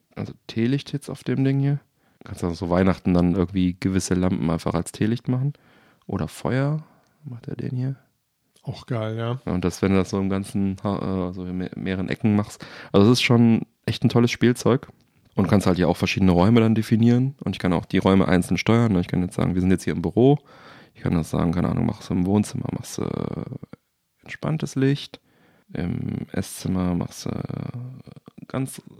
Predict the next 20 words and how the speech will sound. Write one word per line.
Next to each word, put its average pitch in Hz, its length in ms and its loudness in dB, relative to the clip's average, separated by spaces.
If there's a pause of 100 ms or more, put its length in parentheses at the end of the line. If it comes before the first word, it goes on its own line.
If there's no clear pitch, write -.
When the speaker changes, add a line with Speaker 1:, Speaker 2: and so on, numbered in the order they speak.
(120)
Speaker 1:
Ruhephase 120 720 0
oder - 180 -2
gedimmt 131 640 -6 (800)
oder - 460 -10 (400)
konzentrieren 123 800 -2 (720)
oder 92 200 -2
irgendwie 90 300 0
irgendwas 87 380 2
Buntes, 131 440 4
ne? 113 160 0
Oder 101 160 0
ich 95 120 -2
hab - 120 -6
auch - 180 -8
hier 98 160 2
kom-, - 260 -8
zum 95 120 -2
Beispiel - 220 -6
komplettes 110 440 -4
Zuhause. 107 540 -4